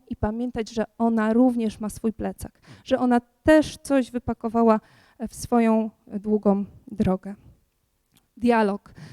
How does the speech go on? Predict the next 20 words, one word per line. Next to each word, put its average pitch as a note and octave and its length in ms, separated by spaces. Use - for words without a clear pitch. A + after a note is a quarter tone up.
Ma D4+ 140
ogromną D4 440
moc, G#3+ 260
szanowni G3 400
państwo, G3 460
bo C4 160
z A#3+ 60
jednej D4 280
strony, C4 420
jeżeli A#3+ 440
jest A3 500
odpowiednio G#3 640
prowadzone, G3+ 720
to B3 80
pozwala B3+ 480
nam A#3 280
wzrastać, G#3 720
pozwala A#3+ 680
rozwijać - 640
osobowość. F#3+ 600